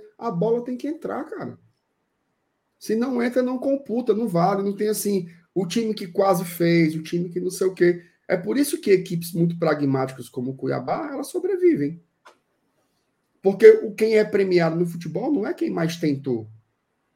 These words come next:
São as equipes que eu mais gosto de ver, certo? São as equipes que mais tentam, que mais atacam, que são mais agressivas, que são mais ofensivas, mas nem sempre elas vencem o jogo.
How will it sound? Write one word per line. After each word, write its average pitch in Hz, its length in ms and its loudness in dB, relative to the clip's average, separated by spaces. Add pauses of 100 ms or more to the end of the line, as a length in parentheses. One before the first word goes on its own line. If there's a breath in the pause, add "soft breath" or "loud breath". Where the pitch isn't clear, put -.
(1000)
São 208 260 2
as 202 140 6
equipes 190 280 -2
que - 80 0
eu 190 60 2
mais 214 180 2
gosto 196 200 2
de 196 80 -2
ver, 143 200 2
certo? 160 360 -4 (880)
São 139 140 -2
as 139 140 0
equipes - 280 -6
que - 100 -4
mais 139 280 0
tentam, 139 360 0
que - 140 -12
mais 117 220 -6
atacam, 123 720 -2 (480)
que 143 80 -12
são 135 180 -4
mais 127 220 0
agressivas, 131 720 -4
que - 80 -18
são 127 160 -4
mais 123 220 -2
ofensivas, 156 880 -4 (420)
mas 151 240 2
nem 185 140 2
sempre 208 320 -2
elas 214 240 -4
vencem 208 280 -4
o 262 80 -6
jogo. 185 380 -2